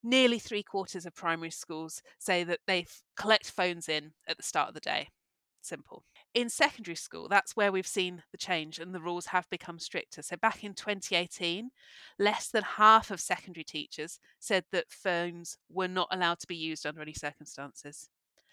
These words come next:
Now, in twenty-two, twenty-three, this figure has risen to sixty percent, from just under half, moving up to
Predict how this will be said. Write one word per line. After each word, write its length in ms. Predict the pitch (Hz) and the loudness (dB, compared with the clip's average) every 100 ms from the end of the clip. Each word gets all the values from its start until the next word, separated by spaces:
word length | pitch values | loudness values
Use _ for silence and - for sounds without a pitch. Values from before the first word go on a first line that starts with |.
| _ _ - | _ _ -4
Now, 460 | 185 170 175 226 - _ | 2 4 4 0 -8 _
in 120 | 185 190 | -16 -6
twenty-two, 580 | 180 175 - - - - - _ _ | -6 -6 -10 -14 -14 -14 -20 _ _
twenty-three, 1160 | - 202 190 190 175 _ _ _ - 226 202 320 - _ _ - - - - | -10 -8 -8 -10 -14 _ _ _ -10 -2 0 0 -2 _ _ -20 -20 -6 0
this 200 | 233 - | 0 2
figure 300 | 214 196 185 | 2 2 0
has 320 | - 190 - | 0 -4 -2
risen 400 | 180 185 180 175 _ _ - | -2 -2 -6 -10 _ _ -14
to 200 | - 175 | -10 -8
sixty 680 | - - - 208 - - 147 | -8 -8 -4 -4 -4 -10 -12
percent, 680 | - - 143 139 - - - _ _ _ | -14 -12 -10 -10 -12 -16 -16 _ _ _
from 240 | - 170 170 | -14 -12 -8
just 220 | 208 - | -6 -4
under 160 | 185 | -4
half, 320 | 175 165 156 - - _ | 0 2 2 -2 -20 _
moving 240 | 165 160 156 | -6 -4 -4
up 140 | - _ _ - | -6 _ _ -12
to 320 | 160 151 | -8 -6